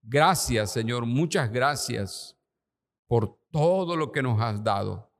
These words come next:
Te bendecimos, te alabamos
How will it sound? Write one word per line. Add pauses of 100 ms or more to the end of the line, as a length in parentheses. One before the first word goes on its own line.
(1400)
Te
bendecimos,
te
alabamos